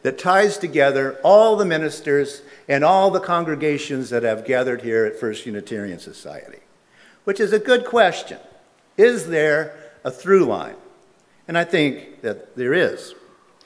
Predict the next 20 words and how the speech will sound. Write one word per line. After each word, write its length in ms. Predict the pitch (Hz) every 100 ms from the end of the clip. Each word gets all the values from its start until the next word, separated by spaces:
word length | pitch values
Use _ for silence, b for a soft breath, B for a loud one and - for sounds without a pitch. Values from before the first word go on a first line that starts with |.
| b b b b b -
Allow 280 | 165 226 285
me 120 | 269
to 100 | 214
offer 360 | 185 185 - 185
one 240 | 185 208
little 180 | 196 180
tidbit 720 | - 196 180 135 127 143 -
in 100 | 147
terms 380 | 170 180 175 151
of 140 | 143
the 200 | 143 135
history 460 | 135 196 190 - 151
of 140 | 127
ideas. 720 | 123 120 127 135 82 - - - _ _ _ b b b b
This 180 | 170 214
congregation 760 | 208 196 175 170 175 175 165 139
gathered 460 | 156 160 160 147
in 240 | 170 147 143
eighteen 480 | 165 175 175 170
eighty-one, 760 | 151 135 131 135 180 135 127